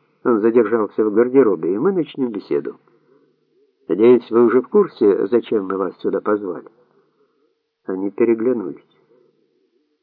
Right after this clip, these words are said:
"Не совсем", сказал Слава, "нам просто передали, чтобы мы были здесь сегодня вечером, чтобы встретиться с вами".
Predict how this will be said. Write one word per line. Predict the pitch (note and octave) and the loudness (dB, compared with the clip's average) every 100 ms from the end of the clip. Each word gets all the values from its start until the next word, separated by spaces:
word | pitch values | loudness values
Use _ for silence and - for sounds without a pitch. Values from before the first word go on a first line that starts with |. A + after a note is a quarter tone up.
| _ _ _ _ _ _ _ _ _ | _ _ _ _ _ _ _ _ _
"Не | - F2 F#2+ G#2+ A#2+ | -16 -12 -8 -4 0
совсем", | D3+ D#3 B2 A#2 A#2+ B2+ _ _ _ _ - | 0 2 4 4 2 -8 _ _ _ _ -6
сказал | - G#2+ A#2+ A#2 | -2 2 2 0
Слава, | - A2+ A2+ A2 | 0 2 2 2
"нам | G#2+ A#2+ G#2+ | 2 0 2
просто | G#2+ C3 - | 2 2 0
передали, | - G#2+ G#2+ B2+ C#3 B2+ | 0 2 4 4 4 4
чтобы | - F2+ A2+ | 0 -2 0
мы | A2+ | 0
были | A2 G#2+ G2+ | 2 0 0
здесь | F#2 A2 - | -4 -4 -2
сегодня | G#2 F#2 F2+ | -2 -2 -2
вечером, | F#2 G2+ C#3+ D3+ D#3+ _ _ _ _ _ _ | -2 0 2 2 0 _ _ _ _ _ _
чтобы | - F#2+ A2 | -6 -2 0
встретиться | G#2+ - D#3 G2 - | 0 -2 -2 -4 -12
с | - | -10
вами". | - A#1 | -10 -12